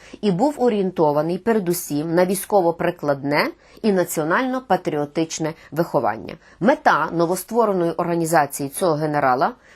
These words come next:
про який я вам розповідала, абсолютно дисонує з тим,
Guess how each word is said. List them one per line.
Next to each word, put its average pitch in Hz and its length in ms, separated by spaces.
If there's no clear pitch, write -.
про 208 140
який 226 340
я 220 140
вам 214 300
розповідала, 202 840
абсолютно 180 960
дисонує 180 840
з - 140
тим, 190 400